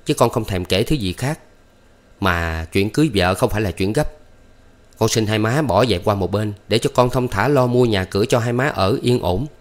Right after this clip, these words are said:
đặng con khỏe trí mà thực hành chí hướng cần thiết cho con là lo giáo dục cho những trẻ em không có cha, và lo binh vực những gái thiệt thà, cho họ khỏi tủi nhục với trinh tiết. Cô Thanh nói, "Má hai con đã chịu rồi, muốn mua nhà thì coi mà mua đi,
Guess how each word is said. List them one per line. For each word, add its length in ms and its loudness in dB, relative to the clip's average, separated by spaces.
đặng 240 -2
con 200 4
khỏe 220 -2
trí 200 -2
mà 120 0
thực 240 -6
hành 140 -2
chí 200 0
hướng 300 0
cần 220 0
thiết 280 -2
cho 140 2
con 300 2
là 140 4
lo 180 4
giáo 180 2
dục 220 0
cho 80 2
những 180 2
trẻ 160 0
em 180 -2
không 160 -2
có 100 0
cha, 300 0
và 100 2
lo 200 2
binh 220 2
vực 160 0
những 200 0
gái 200 2
thiệt 240 -4
thà, 240 0
cho 100 6
họ 200 4
khỏi 220 2
tủi 180 2
nhục 160 4
với 140 2
trinh 160 0
tiết. 340 -2
Cô 120 2
Thanh 220 0
nói, 220 -4
"Má 200 -2
hai 280 -2
con 180 -2
đã 100 -2
chịu 320 0
rồi, 460 -4
muốn 220 0
mua 120 6
nhà 380 2
thì 260 -2
coi 260 -2
mà 140 -2
mua 260 2
đi, 260 0